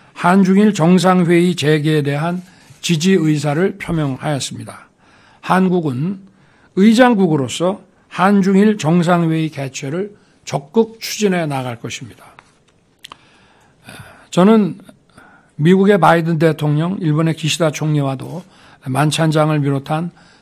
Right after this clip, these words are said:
다양한 계기에 만나 긴밀한 대화를 가졌습니다. 안보, 경제, 과학기술에 관한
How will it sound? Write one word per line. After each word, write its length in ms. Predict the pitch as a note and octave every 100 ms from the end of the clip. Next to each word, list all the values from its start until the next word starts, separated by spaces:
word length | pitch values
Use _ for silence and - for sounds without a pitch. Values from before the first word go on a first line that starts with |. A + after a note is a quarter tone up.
| -
다양한 460 | B2+ D3+ F3 F3+
계기에 420 | D3+ D#3 D3 D#3+ D3
만나 520 | B2+ C3+ D#3+ F3+ F3 - A#2+
긴밀한 500 | - D3+ D#3 D#3 E3
대화를 380 | C#3 C3 C3 D#3+
가졌습니다. 760 | F3 A#2+ A#2 - G#2 - - - _ _ _ - - - -
안보, 680 | - F3+ G3 G3 D#3 A2+ - _ _
경제, 580 | - E3+ F3+ E3 A2+ - _ _ _ -
과학기술에 680 | D3 F3+ G3 G3 E3 F3+
관한 500 | D#3 C#3+ B2 C#3 F#3